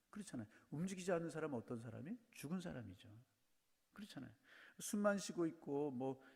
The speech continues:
뭐 먹긴 뭐 그거 제대로 신앙이 아니잖아요. 움직여야 돼, 움직여야 돼. 우리 영혼의 활동이 뭐냐? 전도라는 거죠.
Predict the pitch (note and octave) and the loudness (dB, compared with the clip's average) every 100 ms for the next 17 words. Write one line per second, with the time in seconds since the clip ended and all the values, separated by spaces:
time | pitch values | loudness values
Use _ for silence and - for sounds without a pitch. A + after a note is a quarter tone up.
0 | - B2+ G#2+ A#2+ A#2+ A3+ B3 C3 C3+ C3+ | -4 0 2 2 0 -2 -4 -2 0 0
1 | F3 C#3+ C#3+ C#3 A#3+ C#4+ - D3+ E3+ G3+ | 2 6 6 6 4 4 4 4 6 4
2 | - D3+ D#3+ E3 G#2+ B2+ A2+ A2+ F3+ C4+ | 2 2 2 2 0 0 0 6 10 10
3 | B3+ A#3 G#3 G#3 C3 A#2+ A2 A2 G2+ A2 | 8 6 6 6 4 0 0 0 0 -4
4 | A2 - - - E3+ F3+ C3 C#3 E3 F#3 | -6 -12 -10 2 6 6 6 6 4 4
5 | F3+ A3 G#3+ G3+ G3+ A#2+ A#2 A#2+ A#2+ A#2+ | 2 0 0 0 2 2 0 -2 -2 -2
6 | A2+ G#2+ G2+ G2 G2+ G2 - | -2 -4 -6 -8 -10 -12 -16